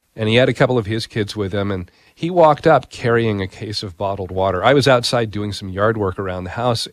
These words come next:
and so I saw him as he's walking up with this case of bottled water. And he said, "Hey, I brought you a little extra for this week." And I was a little surprised because they lived far enough away from us. They shouldn't have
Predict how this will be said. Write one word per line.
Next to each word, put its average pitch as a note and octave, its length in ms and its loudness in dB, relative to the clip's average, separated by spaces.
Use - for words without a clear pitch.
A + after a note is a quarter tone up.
and G#2 160 -6
so A2 180 2
I G2+ 80 6
saw F#3 260 2
him C3 80 2
as F#2+ 160 -2
he's F#2+ 180 -10
walking A#2 340 -4
up A2+ 220 0
with G2 260 -2
this G2 200 -10
case F#2 340 -12
of F2+ 120 -14
bottled F2+ 360 -10
water. F2+ 420 -4
And F#2+ 80 -14
he F2 40 -10
said, C3+ 160 -4
"Hey, A#3 180 6
I G#3+ 80 6
brought E3+ 260 0
you D3+ 120 2
a - 20 4
little D#3 240 4
extra C#3+ 320 2
for A#2+ 160 -2
this G#2 280 -6
week." G#2 320 -12
And A#2+ 120 -2
I B2 40 4
was A#2+ 140 2
a C3 60 -2
little D3+ 200 4
surprised B2+ 560 2
because B2 300 -2
they B2 100 -2
lived C#3+ 380 -2
far G#3+ 360 2
enough A#2 300 2
away F#2 260 -8
from F2 200 -14
us. F2 340 -12
They C3 120 -2
shouldn't D3+ 320 -4
have A2+ 400 -4